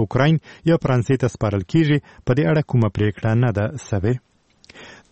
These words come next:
د یمن چارواکي وایي، په مرکزي ولایت مارب کې د میزایلو او بي پیلوټ الوتکې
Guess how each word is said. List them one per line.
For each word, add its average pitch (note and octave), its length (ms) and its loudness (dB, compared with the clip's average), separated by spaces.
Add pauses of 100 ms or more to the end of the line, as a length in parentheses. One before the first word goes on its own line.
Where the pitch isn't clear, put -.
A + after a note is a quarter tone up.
(140)
د D#3+ 100 4
یمن F#3 240 4
چارواکي D#3 420 0
وایي، D#3 180 4
په C#3 120 2
مرکزي B2 320 0
ولایت B2+ 400 2
مارب B2+ 320 0
کې G#2 400 -4
د A#2+ 120 2
میزایلو A#2 520 2
او A#2 80 0
بي G#2+ 160 0
پیلوټ A2+ 320 0
الوتکې G#2 480 0